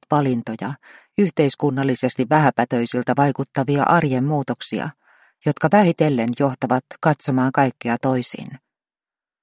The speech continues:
Koska tämä on kirja silmuista, on se enimmäkseen arvailua. Silmuista ei nimittäin varmuudella tiedä. Ei ennen kevättä.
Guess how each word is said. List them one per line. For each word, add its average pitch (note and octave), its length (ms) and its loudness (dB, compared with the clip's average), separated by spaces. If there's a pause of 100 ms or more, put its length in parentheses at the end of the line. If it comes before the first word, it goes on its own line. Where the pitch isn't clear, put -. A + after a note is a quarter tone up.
(800)
Koska E3+ 380 2
tämä F#3+ 300 6
on D#3 100 2
kirja F#3 360 4
silmuista, C3+ 760 0 (540)
on D#3 140 4
se D3+ 200 2
enimmäkseen D#3 580 0
arvailua. A#2 640 0 (840)
Silmuista F3+ 540 4
ei F#3 100 4
nimittäin C#3+ 500 2
varmuudella A#2+ 680 2
tiedä. C3+ 380 -2 (800)
Ei F#3 220 4
ennen B2+ 320 2
kevättä. - 600 -6